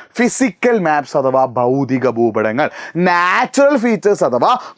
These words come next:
പ്രകൃതിദത്തമായ സവിശേഷതകളെ കാണിക്കുന്ന ഭൂപടം, അതായത് എന്തൊക്കെ? സോയിൽ, മണ്ണ്,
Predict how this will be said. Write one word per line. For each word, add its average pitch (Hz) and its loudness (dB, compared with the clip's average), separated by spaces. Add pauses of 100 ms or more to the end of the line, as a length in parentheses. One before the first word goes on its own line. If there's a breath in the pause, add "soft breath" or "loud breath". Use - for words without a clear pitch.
(100)
പ്രകൃതിദത്തമായ 285 2 (140)
സവിശേഷതകളെ 214 0
കാണിക്കുന്ന 185 0
ഭൂപടം, 202 0
അതായത് 214 2
എന്തൊക്കെ? 196 0 (400 loud breath)
സോയിൽ, 202 2 (260)
മണ്ണ്, 175 2